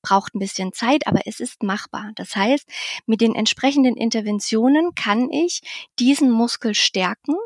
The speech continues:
und kann quasi dafür sorgen, dass, wenn ich in eine Krisensituation komme, dann auch auf diese Techniken und auf das, was ich mir dann antrainiert habe,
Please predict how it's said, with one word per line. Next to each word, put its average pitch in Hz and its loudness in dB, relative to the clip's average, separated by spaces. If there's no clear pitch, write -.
und 220 -2
kann 254 2
quasi 262 2
dafür 220 0
sorgen, 247 2
dass, 208 -2
wenn 214 2
ich 262 0
in 220 -2
eine 202 -4
Krisensituation - -8
komme, 277 2
dann 240 4
auch 240 2
auf - -4
diese 226 -4
Techniken 262 -2
und 196 -4
auf 202 -4
das, 208 -2
was 202 -6
ich - -8
mir 185 -6
dann 180 -8
antrainiert 247 -2
habe, 269 2